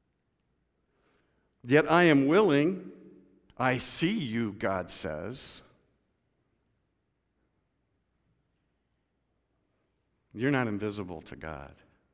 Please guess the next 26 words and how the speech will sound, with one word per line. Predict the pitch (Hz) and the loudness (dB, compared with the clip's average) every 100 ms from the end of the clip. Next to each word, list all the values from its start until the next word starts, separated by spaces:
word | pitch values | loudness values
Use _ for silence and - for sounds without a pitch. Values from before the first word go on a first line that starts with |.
| _ _ _ _ | _ _ _ _
No | 85 90 | -12 -10
one | 85 78 | -10 -14
is. | 71 73 - _ _ _ _ _ _ _ _ _ _ _ _ _ _ _ _ _ _ _ _ _ _ _ _ _ _ _ _ _ _ - - - - | -16 -20 -20 _ _ _ _ _ _ _ _ _ _ _ _ _ _ _ _ _ _ _ _ _ _ _ _ _ _ _ _ _ _ -20 -20 -20 -10
So | - | 0
yeah, | 143 143 | 4 6
we | 123 147 | 6 4
don't | 139 | 4
have | 123 | 2
lepers | 110 110 120 101 | 2 0 -2 -6
today, | - 98 | -4 -4
but | 98 98 | -4 -4
we | 101 101 | -4 -4
have, | 98 95 | -6 -6
we | 98 | -8
have | 113 | -6
other | 110 101 | -4 -6
folks. | - 101 110 - - - - _ _ _ _ _ _ _ _ _ _ | -8 -12 -12 -16 -18 -20 -20 _ _ _ _ _ _ _ _ _ _
You | 107 | -6
wanna | 104 | -4
list | 101 110 120 | -4 -6 -8
a | |
few | - 123 117 | -8 -6 -4
with | 117 120 | -6 -6
me | 123 | -8
out | 120 110 | -6 -8
loud? | 113 131 | -8 -10